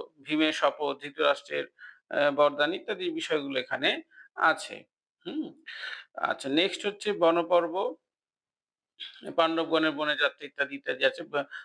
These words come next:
উম, পাশা খেলা হেরে গিয়েছিল, সেই জন্য তারা বন-, ম-, বনপর্বে বা বনপর্ব সূচনা হচ্ছে শেষ কাহিনীতে পাণ্ডবগণের বনযাত্রা। এরপর আমরা বনপর্ব দেখতে পাবো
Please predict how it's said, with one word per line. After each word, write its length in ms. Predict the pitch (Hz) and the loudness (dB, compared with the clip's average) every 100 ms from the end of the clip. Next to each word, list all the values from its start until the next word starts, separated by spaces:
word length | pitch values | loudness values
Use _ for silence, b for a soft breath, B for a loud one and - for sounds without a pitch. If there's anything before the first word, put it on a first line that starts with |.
| B | B
উম, 120 | 151 147 - - | -8 -8 -10 -2
পাশা 220 | 151 165 | 0 2
খেলা 280 | 151 151 147 143 | 2 4 4 4
হেরে 180 | 139 139 | 2 -2
গিয়েছিল, 300 | 131 139 - - | -4 -8 -10 -10
সেই 180 | 147 135 | -8 -8
জন্য 120 | 131 | -2
তারা 200 | 123 131 | 2 2
বন-, 320 | 131 131 127 _ _ - - | 2 -6 -10 _ _ -20 -14
ম-, 180 | 135 - B B B 131 | -14 -14 B B B -2
বনপর্বে 560 | 139 139 139 135 135 135 | 0 2 2 2 2 0
বা 180 | 120 135 | 2 2
বনপর্ব 460 | 135 143 139 135 127 | 2 0 2 0 0
সূচনা 340 | - - 135 131 | -10 -8 -4 -4
হচ্ছে 280 | 131 - 202 185 | -6 -8 -8 -8
শেষ 240 | - 143 131 | -8 -6 -4
কাহিনীতে 400 | - 131 127 135 | 0 0 0 -6
পাণ্ডবগণের 540 | 143 131 131 123 131 127 | 0 0 0 0 0 0
বনযাত্রা। 560 | 151 139 117 - - - _ B B | 2 4 2 -2 -14 -20 _ B B
এরপর 240 | 160 160 185 175 | -4 2 2 4
আমরা 140 | 175 | 2
বনপর্ব 500 | 156 170 175 175 175 170 | 2 2 4 4 4 0
দেখতে 240 | 170 165 | -6 -2
পাবো 240 | 160 156 | 0 2